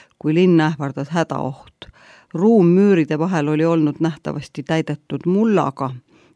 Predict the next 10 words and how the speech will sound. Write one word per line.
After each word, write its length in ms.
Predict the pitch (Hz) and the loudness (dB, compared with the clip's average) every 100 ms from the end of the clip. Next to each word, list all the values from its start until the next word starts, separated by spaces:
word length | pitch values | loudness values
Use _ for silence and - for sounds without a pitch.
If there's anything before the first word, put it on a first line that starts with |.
| - | -2
tõenäoliselt 720 | 175 160 156 143 131 151 - | 0 2 2 0 -4 -8 -6
välismüüri 640 | 165 175 147 - 143 143 143 | -2 0 -2 -2 -2 -2 -2
kõrguseni. 680 | 214 202 165 139 139 151 151 - _ _ - - _ | 0 0 0 -4 -4 -6 -8 -12 _ _ -20 -20 _
Siin 360 | - 214 196 | -4 2 4
oli, 380 | 185 185 151 139 - _ - | 4 4 2 0 -6 _ -12
kus 180 | 147 - | -12 -4
sõita 440 | 170 156 - - 147 | -2 -2 -4 -4 0
nelja 340 | 156 160 143 | 2 2 0
hobuse 480 | 131 147 151 135 143 | -2 -6 -6 -10 -6
rakendiga. 720 | 147 147 - - 156 - 117 | -6 -8 -10 -10 -12 -14 -16